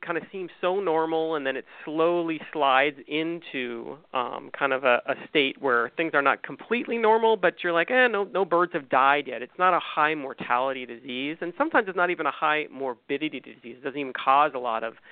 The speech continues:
clinical signs. But there'll be something else that happens. You know, there was a stress event, there was some, uh, wildlife that came in there and stressed the birds, uh, the weather,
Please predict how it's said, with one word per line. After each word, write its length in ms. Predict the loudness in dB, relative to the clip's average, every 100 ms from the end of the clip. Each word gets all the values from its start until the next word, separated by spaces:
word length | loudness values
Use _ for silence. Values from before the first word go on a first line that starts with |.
| -20 -20 _
clinical 460 | -6 -2 -2 -4 -8
signs. 360 | -6 -8 -10 -16 -20 -20 -6 0
But 160 | 2
there'll 100 | 2
be 180 | -2 -6 -4
something 380 | -4 -2 -2 -2 2
else 260 | 2 2 -2
that 120 | -6 -6
happens. 540 | 0 2 2 -2 -18
You 80 | -20
know, 80 | -16
there 140 | -16
was 140 | -14 -16
a 80 | -18 -8
stress 260 | 0 0 -2
event, 380 | -8 -6 -8 -10
there 120 | -14 -14
was 80 | -14
some, 240 | -16 -14 -14
uh, 300 | -12 -12 -12
wildlife 600 | -6 2 6 6 2 -4 -8
that 100 | -12
came 240 | -10 -12 -12
in 80 | -12
there 140 | -14
and 80 | -16 -12
stressed 260 | -12 -12 -16
the 60 |
birds, 540 | -8 -4 -2 -2 -4 -10 _ -20 -20 -16 -8
uh, 260 | -6 -6
the 160 | -10 -12 -12 -2
weather, 840 | 4 4 4 0 0 -2 -6 -10